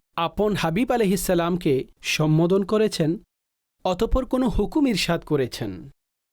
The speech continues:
অতঃপর কুলের পরে সম্বোধনকৃত তারা বিভিন্ন সময় বিভিন্ন জন হয়ে থাকে।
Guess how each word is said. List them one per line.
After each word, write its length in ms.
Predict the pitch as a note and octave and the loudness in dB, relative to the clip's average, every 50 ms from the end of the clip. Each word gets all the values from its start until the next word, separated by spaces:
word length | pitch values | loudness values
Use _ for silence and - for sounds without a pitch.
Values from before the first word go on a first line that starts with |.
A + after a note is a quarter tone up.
| _ _ | _ _
অতঃপর 440 | F#3 F3+ F3+ A3 G#3 - B3+ B3+ - - - | -4 -2 -2 -2 0 0 0 0 0 -4 -4
কুলের 340 | - C4+ C4+ C4 C4+ C4 A3+ | 0 2 2 2 2 0 -2
পরে 460 | F3+ - - F#3 F#3+ G3+ G#3 F3+ F#3 | -4 -2 0 0 2 2 2 2 2
সম্বোধনকৃত 840 | F3 - - F3+ F#3 F#3 F#3+ G#3+ G#3+ C#4 C#4 C4 - - A3+ F#3 F3+ F3 F3 F#3+ C4+ - _ _ _ _ _ _ _ _ _ _ _ - | 0 0 0 0 0 2 2 2 2 2 0 0 0 0 -2 0 2 0 0 0 -2 -6 _ _ _ _ _ _ _ _ _ _ _ -4
তারা 280 | F#3+ G3 G3 F#3+ E3+ | -2 0 0 -2 -2
বিভিন্ন 400 | D3 C#3+ E3+ E3 F3 G#3+ B3 C4 | 0 0 0 2 2 2 2 2
সময় 500 | - - A3 G3+ F3+ D#3+ D3+ D#3 D#3 - - - _ _ - | 0 0 0 0 2 2 2 2 0 -2 -4 -10 _ _ -6
বিভিন্ন 480 | D#3+ D3+ F3 G3 F3+ A#3+ C4 C4+ C#4 A#3 | -2 0 2 2 2 2 2 2 2 2
জন 300 | D#3 F#3 G3 G#3 A#3 G#3 | 2 2 2 2 0 0
হয়ে 260 | D3+ F3+ F3+ E3 - | 0 0 -2 -2 -2
থাকে। 440 | - E3 D#3+ - D3 C3+ - - | -2 -4 -2 -2 -6 -8 -8 -10